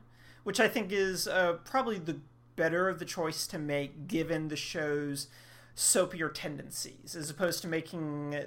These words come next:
that aspect, like, a central part of the show. Instead, those elements that are off screen influence the soapier aspects and some of the other el-, some of the other parts of the show, like,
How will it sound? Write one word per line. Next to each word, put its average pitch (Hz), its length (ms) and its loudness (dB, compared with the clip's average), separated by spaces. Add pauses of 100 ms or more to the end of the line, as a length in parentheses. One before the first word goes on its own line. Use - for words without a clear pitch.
that 147 720 4 (140)
aspect, 143 500 0
like, 143 220 -4
a 143 40 -4
central 160 440 0
part 151 260 0
of 143 60 -6
the - 40 -6
show. 147 280 -2 (320)
Instead, 190 580 6
those 196 260 6
elements 185 460 6
that 170 160 4
are 160 140 4
off 196 180 12
screen 160 380 -2
influence 170 800 0
the 160 140 -6
soapier 180 600 2
aspects - 840 -2
and 156 360 2 (380)
some 208 300 4
of 180 80 0
the 175 160 4
other 160 260 6
el-, 143 240 2 (140)
some 202 260 2
of 180 60 -2
the 175 100 2
other 156 320 2
parts - 440 -4
of 151 60 -10
the 143 60 -6
show, 143 400 0
like, 139 160 -2